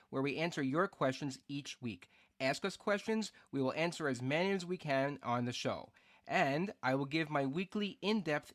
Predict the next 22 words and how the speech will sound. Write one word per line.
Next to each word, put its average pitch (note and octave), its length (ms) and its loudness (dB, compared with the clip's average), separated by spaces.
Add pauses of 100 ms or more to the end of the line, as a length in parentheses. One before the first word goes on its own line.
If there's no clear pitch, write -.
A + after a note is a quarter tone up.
injury E3+ 460 0
updates B2 460 -2 (100)
and C3+ 180 -2
fantasy F3+ 460 -2
advice A2 400 -4 (240)
that C3 160 0
goes D#3+ 220 4
along C3 400 4
with C3+ 160 2
it - 120 -10 (300)
to A#2+ 80 -4
help E3+ 300 0
you G3 80 0
navigate D3+ 500 0
the A#2+ 80 -6
free D#3+ 320 -4
agent F3 240 -4
market C3 480 2 (220)
and A2+ 160 -6
set - 260 -2
your E3+ 120 0
lineups C#3 400 2